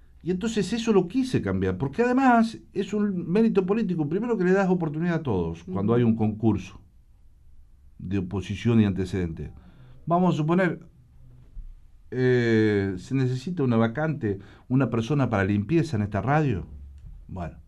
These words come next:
Speaker 1: que se presenten todos los muchachos bajo, todos los muchachos que estén en condiciones, que reúnan los requisitos, que reúnan sus antecedentes, como dice, el,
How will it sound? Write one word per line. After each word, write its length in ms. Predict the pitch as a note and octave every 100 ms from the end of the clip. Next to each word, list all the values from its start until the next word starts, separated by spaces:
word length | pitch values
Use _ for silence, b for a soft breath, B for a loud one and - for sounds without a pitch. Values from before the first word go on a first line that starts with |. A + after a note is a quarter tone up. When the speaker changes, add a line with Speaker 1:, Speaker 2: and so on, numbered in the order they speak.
| - - -
Speaker 1:
que 80 | D3+
se 80 |
presenten 460 | C#3+ C#3+ F3 E3+ D3+
todos 220 | - F3
los 120 | E3 C#3
muchachos 580 | G#2+ C3 C3 E3+ E3+
bajo, 420 | C#3+ B2+ B2+ B2 b b b b b b - -
todos 120 | F#3
los 80 | F3+
muchachos 380 | C#3+ E3+ F3 E3+
que 100 | A#2+
estén 200 | A#2 D#3
en 100 | C#3
condiciones, 560 | B2+ A#2 - G3 F3+ -
que 100 | G#2+
reúnan 300 | A#2 D3 A2+
los 80 | G2+
requisitos, 580 | G#2 A2+ A2+ F#3 B2
que 160 | G#2 G2
reúnan 460 | G#2+ C3+ C#3 A2+ B B B
sus 260 | - A2 G#2
antecedentes, 680 | G2+ G2+ B2 F3 A3+ G3 A2
como 260 | G#2 G#2+
dice, 400 | C#3+ E3 C#3 A2+ G#2+
el, 340 | B2+ B2+ B2